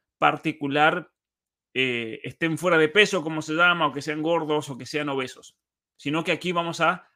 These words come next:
atacar una ideología que es muy mala realmente y especialmente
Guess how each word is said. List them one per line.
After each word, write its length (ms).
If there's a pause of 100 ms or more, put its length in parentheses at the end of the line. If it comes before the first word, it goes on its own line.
atacar 420
una 160
ideología 680
que 280
es 260 (340)
muy 260
mala 280
realmente 420
y 60
especialmente 840